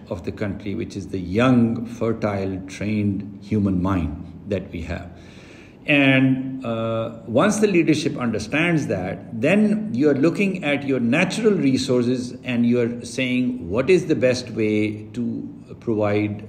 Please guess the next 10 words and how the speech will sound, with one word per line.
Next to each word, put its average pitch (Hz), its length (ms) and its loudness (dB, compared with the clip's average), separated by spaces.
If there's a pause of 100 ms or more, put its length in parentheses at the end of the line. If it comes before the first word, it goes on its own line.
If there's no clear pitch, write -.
(100)
uh, 98 400 -4
value 107 480 2
addition 123 640 0
and 107 160 -4
to 107 80 -4
have 104 360 -4
the 98 60 -6
maximum 110 600 -2
economic 101 600 -4
benefit?" 127 440 0